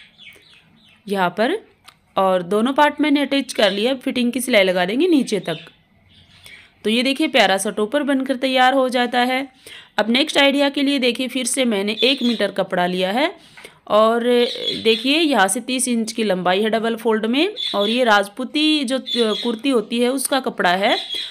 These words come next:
आपके पास कोई भी कपड़ा हो आप यूज कर सकते हो। तो देखिए यहाँ तक हमको लेंगे, लेना है। यहाँ से ग्यारह इंच की लंबाई पे मार्क करेंगे, यहाँ पर हम पाँच इंच पे मार्क करेंगे,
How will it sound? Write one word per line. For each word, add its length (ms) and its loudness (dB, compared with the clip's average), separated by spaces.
आपके 260 0
पास 280 2
कोई 220 2
भी 100 -2
कपड़ा 320 0
हो 160 4
आप 180 2
यूज 240 -4
कर 160 -2
सकते 380 -6
हो। 140 0
तो 120 -2
देखिए 280 -2
यहाँ 320 0
तक 120 -2
हमको 260 0
लेंगे, 420 -2
लेना 340 -2
है। 140 -2
यहाँ 220 -2
से 260 0
ग्यारह 220 4
इंच 200 0
की 100 -2
लंबाई 320 2
पे 140 -4
मार्क 360 0
करेंगे, 260 -2
यहाँ 220 0
पर 140 -2
हम 140 0
पाँच 320 0
इंच 180 -6
पे 140 -6
मार्क 360 -4
करेंगे, 420 0